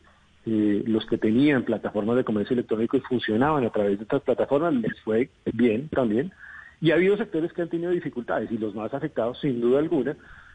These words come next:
eh, y no solamente incluyo comercio, sino servicios, son todos esos sectores de servicios, eh,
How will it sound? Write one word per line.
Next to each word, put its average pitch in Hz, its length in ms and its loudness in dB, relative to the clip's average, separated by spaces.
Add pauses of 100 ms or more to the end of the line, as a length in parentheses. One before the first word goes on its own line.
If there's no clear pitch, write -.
(180)
eh, 117 220 -6
y - 40 -6
no 117 300 -2
solamente 135 320 2
incluyo 135 320 2
comercio, 131 340 0
sino 123 220 -2
servicios, 139 500 0
son 135 240 -2
todos 170 360 2
esos 165 220 0
sectores 135 400 -2
de 156 140 2
servicios, 151 600 0 (680)
eh, 110 260 -2